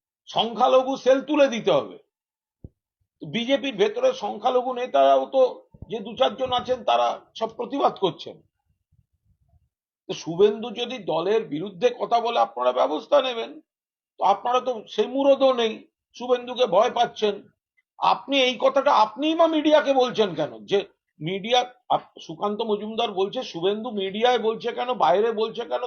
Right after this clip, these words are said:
দলে বলছে না কেন? আরে এই কথাটা আবার সুকান্ত মজুমদার মিডিয়াকে বলছে কেন? সুকান্ত মজুমদার শুভেন্দু অধিকারীকে বলছে না কেন? শুভেন্দুকে বিরাট ভয় পায় সুকান্ত, সেই জন্য বেশি ঘাঁটাচ্ছে না।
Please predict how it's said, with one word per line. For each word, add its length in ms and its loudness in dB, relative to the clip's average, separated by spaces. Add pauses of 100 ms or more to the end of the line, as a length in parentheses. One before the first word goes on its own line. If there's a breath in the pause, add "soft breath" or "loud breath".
(100)
দলে 160 6
বলছে 320 2
না 100 -8
কেন? 180 -18 (440 soft breath)
আরে 220 4
এই 200 2
কথাটা 420 4
আবার 220 4 (960)
সুকান্ত 380 -2
মজুমদার 440 2
মিডিয়াকে 480 2
বলছে 340 2
কেন? 220 -4 (420 soft breath)
সুকান্ত 320 -2
মজুমদার 460 0
শুভেন্দু 300 2
অধিকারীকে 500 2
বলছে 300 2
না 140 -6
কেন? 200 -18 (1300)
শুভেন্দুকে 400 -2
বিরাট 380 2
ভয় 120 2
পায় 180 -2
সুকান্ত, 400 -8 (440)
সেই 220 -8
জন্য 200 -6 (340)
বেশি 180 -14
ঘাঁটাচ্ছে 500 -4
না। 120 -20